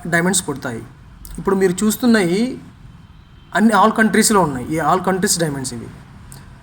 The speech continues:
So, నేను చెప్పేది ఏంటంటే, మెయిన్ ఎక్కువ ఉత్పత్తి చేసే దేశాలు ఏవి అంటే వచ్చేసి, మెయిన్ ఈ భారతదేశములో కొన్ని ది-, రాష్ట్రాలలో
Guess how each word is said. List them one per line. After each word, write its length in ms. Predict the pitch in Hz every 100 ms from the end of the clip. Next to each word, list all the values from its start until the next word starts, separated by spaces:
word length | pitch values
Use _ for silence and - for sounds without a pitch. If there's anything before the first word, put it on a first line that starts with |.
| - - -
So, 120 | 285 262
నేను 200 | 214 220 214
చెప్పేది 300 | 214 247 247
ఏంటంటే, 300 | 233 220 233
మెయిన్ 640 | 196 190 226 233 165 185 -
ఎక్కువ 480 | 185 180 - 269 277 226
ఉత్పత్తి 600 | 185 - 247 240 240 226
చేసే 320 | 202 185 233 240
దేశాలు 600 | 165 170 170 170 160 196
ఏవి 600 | 156 139 135 151 147 - -
అంటే 520 | 151 180 143 139 151
వచ్చేసి, 480 | 151 160 185 175 135
మెయిన్ 720 | 139 143 165 190 135 135 196 233 - - - - - _
ఈ 80 | 202
భారతదేశములో 1800 | 170 165 196 208 208 214 226 214 214 220 240 - - - 190 202 226 - - - - - - -
కొన్ని 200 | 196 185
ది-, 260 | 185 202 185
రాష్ట్రాలలో 880 | 175 175 190 196 190 190 196 214 -